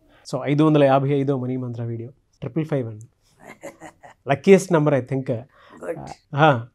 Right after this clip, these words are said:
Speaker 1: ఏంజల్ నంబర్స్‌లో ఇది కూడా ఒకటి ఉంది అనుకుంటాను. అంటే కొత్తగా ఏదైనా మార్పు రాబోతుంది అని అంటే దానికి
Speaker 2: కావచ్చు.
Speaker 1: శ్రీకారం అనుకుంటాను. ఆ,
Speaker 2: కావచ్చు.
Speaker 1: maybe అందుకే రెండు వేల ఇరవై నాలుగు సంవత్సరం కూడా వస్తుంది. అది కూడా ఇది, ఇది మనం డిసెంబర్లో మాట్లాడుకుంటున్నాము.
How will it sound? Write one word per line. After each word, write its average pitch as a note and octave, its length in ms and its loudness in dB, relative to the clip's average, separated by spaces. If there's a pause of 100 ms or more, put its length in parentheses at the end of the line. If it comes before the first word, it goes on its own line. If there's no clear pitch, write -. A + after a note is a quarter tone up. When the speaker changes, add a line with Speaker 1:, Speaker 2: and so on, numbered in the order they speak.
Speaker 1:
ఏంజల్ D#3+ 320 2
నంబర్స్‌లో D#3 380 0
ఇది C#3+ 140 0
కూడా D#3 280 0
ఒకటి A#2+ 180 -6
ఉంది B2 120 -8
అనుకుంటాను. G#2 400 -14 (360)
అంటే C3+ 120 -4
కొత్తగా E3 420 0
ఏదైనా D3 180 0
మార్పు C#3+ 360 -4
రాబోతుంది C#3+ 580 -4
అని C3 100 -8
అంటే C3 180 -10
దానికి C3+ 260 -8
Speaker 2:
కావచ్చు. B2 260 -10
Speaker 1:
శ్రీకారం C#3 360 -4
అనుకుంటాను. A2+ 500 -14
ఆ, C3+ 40 -10
Speaker 2:
కావచ్చు. E3 340 -6 (360)
Speaker 1:
maybe D3+ 180 4
అందుకే D#3 580 4 (260)
రెండు C#3+ 220 0
వేల D#3+ 140 6
ఇరవై D#3 220 6
నాలుగు D#3+ 200 2
సంవత్సరం D#3 400 -6
కూడా C#3 160 0
వస్తుంది. B2 480 -10
అది C#3 160 2
కూడా D#3+ 140 -2
ఇది, D3+ 220 0
ఇది C#3 200 -2
మనం C3 240 -2
డిసెంబర్లో E3 440 -2
మాట్లాడుకుంటున్నాము. A#2+ 760 -10